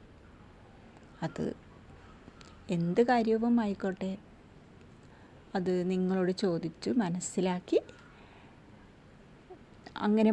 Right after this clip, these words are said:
മാത്രമേ അവർ നിങ്ങളുടെ മുന്നിൽ നിന്ന് പോകുകയുള്ളൂ. അതായത്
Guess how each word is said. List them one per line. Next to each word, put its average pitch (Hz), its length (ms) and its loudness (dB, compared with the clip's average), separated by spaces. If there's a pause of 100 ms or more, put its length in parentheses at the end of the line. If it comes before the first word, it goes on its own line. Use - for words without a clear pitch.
മാത്രമേ 190 360 0 (240)
അവർ 180 200 -2 (800)
നിങ്ങളുടെ 196 480 2
മുന്നിൽ 175 320 0
നിന്ന് 165 160 -2 (120)
പോകുകയുള്ളൂ. 160 600 0 (1300)
അതായത് 202 340 2